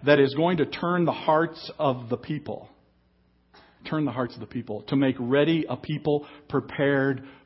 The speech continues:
for the Lord. What an answer to prayer. What an amazing thing for them to know. What a marvelous gift that God has given to them. A son who is going to,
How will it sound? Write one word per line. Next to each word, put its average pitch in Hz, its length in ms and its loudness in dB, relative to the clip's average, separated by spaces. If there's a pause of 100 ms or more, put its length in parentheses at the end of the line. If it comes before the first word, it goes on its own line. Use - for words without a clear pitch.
(140)
for 135 80 0
the 123 100 0
Lord. 113 520 -2 (2250)
What 156 120 -6
an 127 100 2
answer 143 240 0
to 98 60 -14
prayer. 139 520 -8 (460)
What 165 120 2
an 143 60 4
amazing 143 480 4
thing 180 240 2
for 139 120 0
them 160 260 4
to 139 100 0
know. 143 480 4 (240)
What 175 140 6
a 156 140 6
marvelous 175 760 6
gift 208 200 6
that 147 160 -4
God 170 200 8
has 139 200 2
given 180 220 6
to 151 60 2
them. 127 280 2 (180)
A 151 80 6
son 220 380 6
who 165 160 6
is 135 100 -2
going 202 240 6
to, 156 120 6